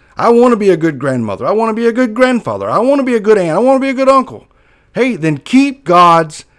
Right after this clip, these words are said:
commandments. Abide in him. Because when you sin, you are limiting, you are quenching the Spirit and limiting, limiting the power of God upon your life. Now, you're not limiting God's power,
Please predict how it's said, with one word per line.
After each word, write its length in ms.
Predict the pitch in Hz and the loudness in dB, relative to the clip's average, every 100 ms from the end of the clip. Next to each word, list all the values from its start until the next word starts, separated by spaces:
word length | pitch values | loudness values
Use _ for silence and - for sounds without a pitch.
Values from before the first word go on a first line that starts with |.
| _ _ | _ _
commandments. 720 | - 175 190 220 277 151 98 - | 0 0 2 0 -2 -4 -10 -6
Abide 680 | 131 127 143 233 262 254 233 | -4 -2 0 -2 -2 -4 -4
in 140 | 220 | -4
him. 240 | 220 254 131 | -4 -4 -8
Because 280 | 135 165 | -4 -4
when 200 | 160 208 | -2 0
you 140 | 226 233 | 0 0
sin, 560 | - 311 330 302 95 _ _ _ _ _ _ _ - | -4 -4 0 0 -2 _ _ _ _ _ _ _ -6
you 180 | 277 | 2
are 140 | 240 190 | 4 4
limiting, 680 | 277 320 262 175 120 113 185 | 2 0 -2 -4 -6 -6 -6
you 120 | 269 | -2
are 100 | 247 | -2
quenching 520 | - 294 330 285 269 | -2 0 0 2 0
the 80 | 208 | 0
Spirit 460 | - - 311 226 165 | -4 -4 0 0 -2
and 160 | 160 | -2
limiting, 540 | 165 254 311 302 240 - | 0 0 0 0 -2 -4
limiting 600 | 143 208 302 294 160 175 143 | -6 -2 -2 -4 -4 -4 0
the 120 | 139 | -2
power 580 | - - 262 294 302 294 | -2 -6 -2 0 0 -2
of 140 | 240 | -2
God 340 | 160 147 160 | 0 0 0
upon 320 | 214 185 180 180 | -2 0 0 2
your 140 | 196 | 0
life. 260 | 247 254 - - - | 0 -4 -10 -16 -2
Now, 60 | 202 | 0
you're 180 | 311 | 4
not 160 | 311 262 | 4 4
limiting 380 | 269 285 254 175 | 4 2 0 0
God's 260 | 208 185 | 0 0
power, 640 | - 254 302 294 139 - | 0 0 4 4 2 -6